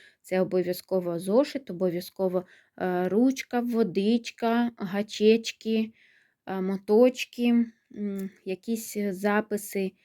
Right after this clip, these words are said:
е, листівочки. Я цього разу ще прикупила собі трішечки листівочок. Зараз це все приберу і покажу вам ще свої основні, е, робочі інструменти. Забула вам ще показати, ось такий в мене є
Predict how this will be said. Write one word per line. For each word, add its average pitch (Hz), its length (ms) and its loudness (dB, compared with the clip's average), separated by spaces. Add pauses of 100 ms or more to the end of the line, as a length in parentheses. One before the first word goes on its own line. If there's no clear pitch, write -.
(480)
е, 185 100 -6
листівочки. 220 880 2
Я 202 180 2
цього 202 320 -4
разу 196 300 -2
ще 190 220 -6
прикупила 196 540 -6
собі 190 240 -8
трішечки 202 600 -8
листівочок. 247 800 -2
Зараз 214 400 0
це 208 120 -4
все 196 240 -10
приберу 196 480 -2 (360)
і 220 120 -4
покажу 202 480 0
вам 196 240 0
ще 208 240 -4
свої 196 640 -4 (500)
основні, 202 800 0 (240)
е, 196 260 -2
робочі 208 640 0
інструменти. 185 840 -4 (800)
Забула 233 420 6
вам 214 200 4
ще 220 180 -2
показати, 208 600 -2
ось 214 160 2
такий 226 280 2
в 220 40 8
мене 214 280 6
є 208 280 6